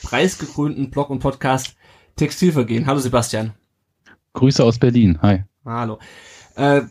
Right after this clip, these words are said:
Speaker 1: ich sagte grad preisgekrönt. Ihr seid, äh, mal zum Blog, äh, des, des Jahres von der Akademie für Fußballkultur gewählt worden, richtig?
Speaker 2: Das ist richtig. Das war,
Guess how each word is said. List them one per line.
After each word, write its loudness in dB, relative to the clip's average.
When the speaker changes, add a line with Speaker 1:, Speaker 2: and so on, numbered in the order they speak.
Speaker 1:
ich -6
sagte 0
grad -4
preisgekrönt. -2
Ihr -2
seid, 0
äh, 2
mal 2
zum -2
Blog, -4
äh, -10
des, 0
des -10
Jahres 0
von -2
der 0
Akademie -4
für -10
Fußballkultur -6
gewählt -8
worden, -6
richtig? -10
Speaker 2:
Das 2
ist -2
richtig. -2
Das -4
war, 2